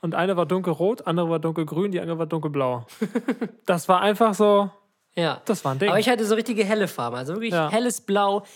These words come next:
Speaker 2: helles Grün und
Speaker 1: Ja.
Speaker 2: helles Rot.
Speaker 1: <laughs>
Speaker 2: Oh, Mensch. Und dazu hatte ich meistens immer so einen grauen Sweater an, also Kap-, ein Pullover ohne Kapuze und da war so eine Mickey Maus vorne drauf.
Speaker 1: Junge,
Speaker 2: Das
Speaker 1: was ich damals richtig gerockt hab, wo ich mir denke, jetzt, oh nein.
Speaker 2: Mhm.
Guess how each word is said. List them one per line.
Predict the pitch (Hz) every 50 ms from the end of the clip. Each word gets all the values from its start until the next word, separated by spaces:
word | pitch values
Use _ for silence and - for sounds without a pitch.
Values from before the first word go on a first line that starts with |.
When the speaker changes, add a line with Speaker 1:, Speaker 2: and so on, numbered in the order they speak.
| - -
Speaker 2:
helles | - - - 196 214 233 233 185 -
Grün | - 175 196 202 196 196 196
und | 196 190
Speaker 1:
Ja. | 190 190 170
Speaker 2:
helles | - 196 226 220 214 - -
Rot. | - 190 196 196 196 202 202 - - - -
Speaker 1:
<laughs> | 208 185 147 170 160 - _
Speaker 2:
Oh, | - 147 156 165 160 156 151 143
Mensch. | 151 156 170 165 151 139 135 - - -
Und | 160 151
dazu | 170 175 170 - 220 226 226 233 226 - - - - _ - _
hatte | - 170 165 185
ich | 165 165
meistens | 196 185 190 185 190 196 175
immer | - 185 185 185 180 180 165
so | 165
einen | 170 170
grauen | 156 147 165 175 180 190 190 190 185 185 190
Sweater | 180 - - 156 185 180 - 208 214
an, | 220 220 240 254 240
also | 175 156 147 151
Kap-, | 143 - 170 165 165
ein | 170 165 151 -
Pullover | - 170 175 190 175 180 175
ohne | 175 180 180
Kapuze | 175 175 147 - - 226 220 - 185
und |
da | 170 165
war | 156 165
so | 156 160
eine | 160 156
Mickey | 170 190 - -
Maus | 110 104 107 110 -
vorne | - 120 110 -
drauf. | - - - - - - - - - - - - - - - - -
Speaker 1:
Junge, | - 175 190 214
Speaker 2:
Das | 220 220 214 202
Speaker 1:
was | 180 180 175 156
ich | 208 214 208
damals | - 196 175 175 170 165 180
richtig | 180 175 175 156
gerockt | - 170 170 165 165 175 165 - -
hab, | 180 156
wo | 165 165
ich | 147
mir | 147 160
denke, | 156 170 160 151 147 147
jetzt, | 151 151 151 -
oh | - - 208 190 190
nein. | 196 202 196 202 208 214 220 226 226 226 214 202 202 - - 302 240 294 - - - -
Speaker 2:
Mhm. | 160 160 170 170 170 165 170 190 208